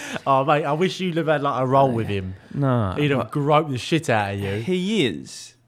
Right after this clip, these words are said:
Speaker 2: Justin Bieber's, Bieber's cousin. Did you know that?
Speaker 1: <laughs> Fuck off.
Speaker 2: Yeah.
Speaker 1: Um, right, so should we get on to the questions?
Speaker 2: Yeah, do it.
Speaker 1: Yeah? Um, right, do we have a little jingle? Should we make a little jingle now?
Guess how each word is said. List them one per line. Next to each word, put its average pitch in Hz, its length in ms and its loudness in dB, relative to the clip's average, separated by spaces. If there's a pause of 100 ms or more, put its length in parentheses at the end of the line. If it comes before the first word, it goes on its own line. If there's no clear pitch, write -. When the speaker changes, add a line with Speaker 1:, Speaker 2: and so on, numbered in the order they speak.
(100)
Speaker 2:
Justin 147 400 -6
Bieber's, 123 460 -4
Bieber's 131 440 -4
cousin. - 500 -8
Did - 120 -16
you 143 60 -4
know 147 180 0
that? 180 800 4
Speaker 1:
<laughs> - 20 -8
Fuck 180 380 2
off. 131 280 -2 (1080)
Speaker 2:
Yeah. 101 440 -2
Speaker 1:
Um, 151 520 4 (560)
right, 139 320 4 (120)
so 131 240 2
should 147 140 -8
we 185 60 -4
get 214 100 2
on 190 100 0
to 180 120 -2
the 202 180 -12
questions? 95 680 -8
Speaker 2:
Yeah, 117 280 -4
do 113 180 -10
it. 98 180 -10 (120)
Speaker 1:
Yeah? 117 260 -4 (640)
Um, 120 580 2 (760)
right, 135 320 -2 (280)
do 123 100 -4
we 127 100 -2
have 135 140 -2
a 135 100 -4
little 156 260 -10
jingle? 123 520 -10
Should - 140 -16
we 120 60 -10
make 123 220 -10
a 131 40 -14
little 135 140 -12
jingle 135 320 -12
now? 107 340 -14